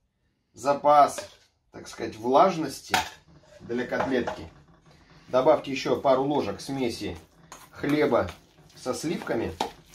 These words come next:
Сливки вообще в любых видах мяса,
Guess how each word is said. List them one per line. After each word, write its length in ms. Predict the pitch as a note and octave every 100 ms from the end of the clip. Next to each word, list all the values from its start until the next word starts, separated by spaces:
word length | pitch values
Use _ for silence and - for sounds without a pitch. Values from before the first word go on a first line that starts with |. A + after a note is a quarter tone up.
| - - - _
Сливки 420 | - F#3 A#3+ -
вообще 400 | F3+ F#3+ F#3+ G#3
в 80 | E3+
любых 440 | F#3+ G3+ G3+ - - _ - _ - - - _ _ _ _ _ - - - -
видах 380 | C#3 E3+ E3 D#3+
мяса, 500 | A#3 C4 - F2+